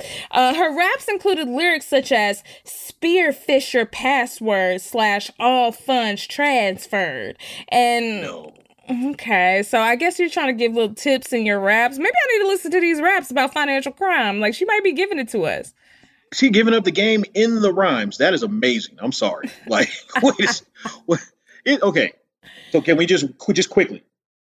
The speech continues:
Speaker 2: She's a rapper,
Speaker 1: Mm-hmm.
Speaker 2: uh, uh, uh, amongst all those other
Speaker 1: Mm-hmm.
Speaker 2: things. They pulled this scam off. They got, and, and they
Speaker 1: Yerp.
Speaker 2: would have gotten away with it.
Speaker 1: Yup.
Speaker 2: They decided to broadcast it.
Speaker 1: Yerp.
Speaker 2: And then she's, and then she's gonna talk about it in her own rhymes.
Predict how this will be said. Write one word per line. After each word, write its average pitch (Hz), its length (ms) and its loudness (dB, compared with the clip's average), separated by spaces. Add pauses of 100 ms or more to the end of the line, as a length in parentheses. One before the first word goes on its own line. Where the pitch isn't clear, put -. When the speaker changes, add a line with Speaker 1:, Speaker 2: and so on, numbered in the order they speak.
(480)
Speaker 2:
She's 131 180 -2
a 151 60 4
rapper, 214 240 4
Speaker 1:
Mm-hmm. 226 840 -6
Speaker 2:
uh, 123 120 2
uh, - 320 -4
uh, 139 180 2 (140)
amongst 135 340 0
all 131 160 4
those 127 160 0
other 110 140 -2
Speaker 1:
Mm-hmm. 247 80 -4
Speaker 2:
things. 196 360 -10 (840)
They 123 140 2
pulled 185 420 2
this 180 220 2
scam 135 320 0
off. 82 200 -10
They 101 120 -4
got, 139 340 0
and, 131 120 2
and 202 240 2
they 123 60 2
Speaker 1:
Yerp. 113 120 0
Speaker 2:
would 190 140 4
have 202 160 0
gotten 190 260 0
away 196 220 2
with 110 160 -4
it. 98 180 -8
Speaker 1:
Yup. 208 460 -4 (420)
Speaker 2:
They 139 100 4
decided 196 460 2
to 214 60 -4
broadcast 208 720 0
it. 101 100 -14 (360)
Speaker 1:
Yerp. 240 400 0 (140)
Speaker 2:
And 175 160 4
then 254 140 4
she's, 254 360 2
and 185 220 2
then 240 100 4
she's 240 180 0
gonna 185 120 2
talk 226 240 -4
about 190 220 2
it 170 100 -2
in 190 120 -2
her 190 200 0
own 220 320 2
rhymes. 175 600 -4